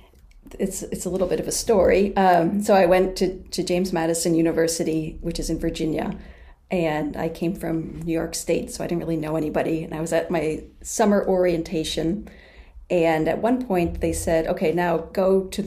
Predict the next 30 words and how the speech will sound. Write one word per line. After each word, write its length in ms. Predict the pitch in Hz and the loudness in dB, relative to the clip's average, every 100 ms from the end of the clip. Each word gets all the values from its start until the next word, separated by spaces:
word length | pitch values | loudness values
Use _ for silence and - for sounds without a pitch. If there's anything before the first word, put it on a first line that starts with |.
| - | -8
whatever 320 | 165 196 226 175 | -2 0 2 2
major 360 | 165 165 165 | 2 0 -2
you 140 | 156 151 | -2 -4
want 160 | 139 | -4
to 60 | - | -4
study." 400 | - - - 196 - - - - - | -6 -6 -8 -14 -18 -20 -20 -20 -10
And 160 | 170 143 | -8 -6
so 140 | 151 | -4
I 80 | 151 | -4
wasn't 360 | 170 170 170 | -4 -4 -6
really 160 | 170 151 | -6 -6
sure 220 | 151 156 | -6 -6
what 100 | 151 | -6
I 60 | 156 | -6
wanted 260 | 160 - | -6 -8
to 80 | - | -10
do. 320 | - - 175 - - - - - - | -10 -6 -6 -8 -16 -20 -20 -20 -10
So 140 | 165 | -8
half 260 | 165 170 170 | -4 -4 -4
of 80 | 170 | -6
the 60 | |
students 420 | 170 180 170 156 | -4 -2 -2 -4
went 140 | 156 139 | -6 -10
to 80 | - | -8
psychology 840 | - - 214 214 202 202 202 196 | -8 -2 0 2 0 2 4 4
and 100 | 165 | 2
half 300 | 190 160 - | -2 -4 -4
went 180 | 156 - | -8 -6
to 100 | 160 | -8
business. 920 | - - - 196 196 185 170 - - | -10 -12 -2 0 2 2 0 -2 -8